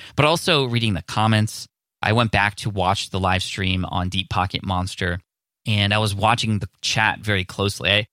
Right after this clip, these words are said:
I hate watching my old stuff, or as soon as I do it, I hate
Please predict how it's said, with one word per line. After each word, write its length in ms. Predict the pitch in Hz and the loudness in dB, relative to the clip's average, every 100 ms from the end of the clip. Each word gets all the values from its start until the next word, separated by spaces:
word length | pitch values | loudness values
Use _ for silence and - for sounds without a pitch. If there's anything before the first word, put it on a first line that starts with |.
| - | -6
I 80 | 110 | -4
hate 540 | 98 - 123 131 - - | -2 -2 0 0 -2 -8
watching 440 | 104 101 107 - 113 | 0 4 4 2 0
my 140 | 98 | 0
old 180 | 95 98 | 0 -2
stuff, 380 | - 92 - - | 0 0 0 -4
or 160 | 95 | -4
as 80 | 92 | -2
soon 220 | - 110 | -2 0
as 100 | 101 | 0
I 60 | 92 | 0
do 180 | 92 95 | -2 -2
it, 80 | 90 | 0
I 60 | |
hate 300 | 90 107 - | 0 -2 -2